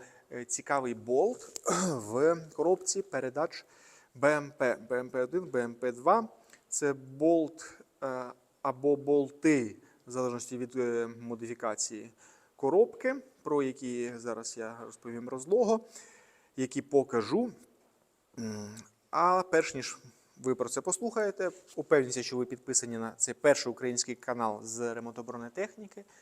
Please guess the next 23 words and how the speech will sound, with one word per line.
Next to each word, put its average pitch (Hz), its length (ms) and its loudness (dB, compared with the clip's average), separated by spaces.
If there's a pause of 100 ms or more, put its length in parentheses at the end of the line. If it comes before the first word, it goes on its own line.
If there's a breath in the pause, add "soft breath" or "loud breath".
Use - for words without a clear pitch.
(240 soft breath)
і 170 120 -2
ставте, 147 320 0
будь 120 140 -6
ласка, 160 340 -4
вашу 127 180 -2
вподобайку. 113 840 -4 (540 soft breath)
Бо 117 160 -10
це - 160 4
все 214 240 4
допомагає 139 840 0
нам 127 400 -10
розвиватися 120 800 -6 (180)
і 131 80 -10
перемагати, 131 720 -4
і 147 200 -6 (100)
доносити 131 1040 -2
правильну 113 420 0
інформацію 160 760 -8
до 123 280 -2
правильних 123 800 -8
вух. 117 320 -20 (840 loud breath)
Отже, 135 320 0 (920 loud breath)
е, 135 340 -8